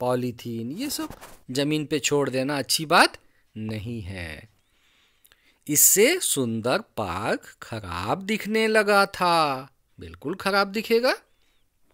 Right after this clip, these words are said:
मैंने अपना कचरा थोड़ी दूर पर रखे कूड़ेदान में डाल दिया। मैंने माने किसने?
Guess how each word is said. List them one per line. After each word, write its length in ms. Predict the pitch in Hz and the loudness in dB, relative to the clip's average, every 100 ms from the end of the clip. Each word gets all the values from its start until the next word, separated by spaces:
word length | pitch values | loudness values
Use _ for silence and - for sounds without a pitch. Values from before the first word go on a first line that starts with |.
| _ _ _ _ - - _ - - | _ _ _ _ -20 -20 _ -20 -10
मैंने 520 | 131 143 170 202 269 | 0 4 4 4 2
अपना 500 | 330 147 - 139 185 | 2 -2 0 0 0
कचरा 600 | 269 175 143 143 135 170 | 0 0 2 2 4 4
थोड़ी 460 | 277 - 135 127 180 | 2 -2 0 0 -2
दूर 320 | 165 135 131 | -2 -2 -2
पर 240 | 110 151 180 | 0 0 0
रखे 340 | 127 - 185 | -2 -2 -6
कूड़ेदान 640 | 226 131 120 107 104 117 | -4 -2 0 0 -2 -4
में 180 | 185 220 | -2 2
डाल 240 | 196 165 143 | 4 4 2
दिया। 240 | 127 107 | -4 -4
मैंने 360 | 107 151 180 233 | 0 2 4 4
माने 260 | 262 277 | 4 4
किसने? 440 | 262 269 - 302 | 2 2 2 2